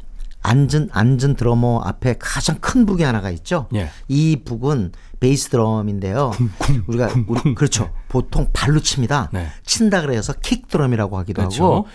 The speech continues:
Speaker 1: 댕댕, 그러니까 댕 걸려있다, 횡하니,
Speaker 2: 네.
Speaker 1: 덩그러니 걸려있다 그래서 대거라고 하죠, 대거.
Speaker 2: <laughs>
Speaker 1: 네. 그게 밑에 그리고 바로 이제 드러머 위에 위치한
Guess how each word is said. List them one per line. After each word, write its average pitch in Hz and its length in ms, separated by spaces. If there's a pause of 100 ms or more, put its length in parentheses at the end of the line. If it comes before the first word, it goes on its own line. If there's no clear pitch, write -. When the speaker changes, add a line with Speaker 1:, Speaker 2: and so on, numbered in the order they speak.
(260)
Speaker 1:
댕댕, 160 580
그러니까 113 120 (100)
댕 151 300
걸려있다, 117 440 (120)
횡하니, 131 420 (120)
Speaker 2:
네. 98 180
Speaker 1:
덩그러니 143 560
걸려있다 104 460
그래서 107 280 (680)
대거라고 107 580
하죠, 85 180
대거. - 180 (280)
Speaker 2:
<laughs> - 320
Speaker 1:
네. 76 140 (300)
그게 135 300
밑에 113 300
그리고 143 280 (300)
바로 170 260
이제 160 300
드러머 143 340
위에 127 380
위치한 117 560